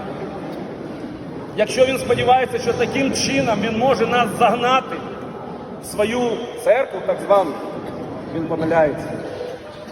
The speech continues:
Можна об'єднуватись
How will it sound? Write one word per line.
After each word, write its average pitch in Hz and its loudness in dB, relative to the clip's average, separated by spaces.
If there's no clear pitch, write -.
Можна 220 2
об'єднуватись - -2